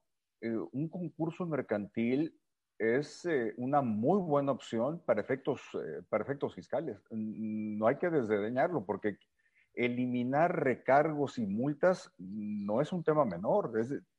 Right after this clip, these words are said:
ti-, tiene su peso. Ahora, más mejor, como dice, dijo por ahí alguien, mucho más mejor, el, si es, si también, eh, se hace una quita sobre los créditos fiscales en lo principal.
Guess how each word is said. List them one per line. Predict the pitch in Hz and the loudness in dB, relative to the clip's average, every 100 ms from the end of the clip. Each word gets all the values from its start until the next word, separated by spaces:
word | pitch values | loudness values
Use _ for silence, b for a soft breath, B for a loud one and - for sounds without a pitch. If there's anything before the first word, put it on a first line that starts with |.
| _ | _
ti-, | 104 | -8
tiene | - 123 143 | -4 -4 -2
su | 143 139 | -2 4
peso. | 208 156 104 | 4 4 4
Ahora, | 117 135 131 95 b b b _ | 8 10 8 4 b b b _
más | 110 131 160 | 6 6 8
mejor, | 165 165 180 190 185 - - | 4 6 8 8 6 -4 -4
como | 127 113 104 | -2 0 0
dice, | 120 135 - | 0 -4 -4
dijo | 120 - 139 104 90 _ _ | -4 0 0 0 -4 _ _
por | - 110 | 2 4
ahí | 120 147 | 6 8
alguien, | 139 127 123 113 _ _ | 6 4 -2 -6 _ _
mucho | - 101 101 | -10 -4 -2
más | 95 110 127 | 0 0 2
mejor, | 160 156 151 143 - _ _ _ _ _ | 0 4 4 4 -6 _ _ _ _ _
el, | - 110 107 101 87 - | 4 6 6 2 -2 -8
si | - 113 | 0 4
es, | 101 - | 4 2
si | - - | -12 -12
también, | 98 107 107 113 131 139 139 - | -2 0 2 4 4 4 -2 -10
eh, | - 104 104 104 | -4 -2 0 -2
se | - 117 | 2 4
hace | 123 135 | 4 2
una | 127 120 | 2 2
quita | - 120 - 120 | 0 -2 2 0
sobre | - 110 101 95 | 2 0 0 0
los | 92 98 - - _ | -2 -4 -8 -20 _
créditos | 113 120 123 - 107 | 4 4 4 -2 -6
fiscales | - - 113 117 113 | -8 0 2 2 0
en | 107 | -2
lo | 98 | -2
principal. | 95 104 107 90 101 | -4 -6 -4 2 2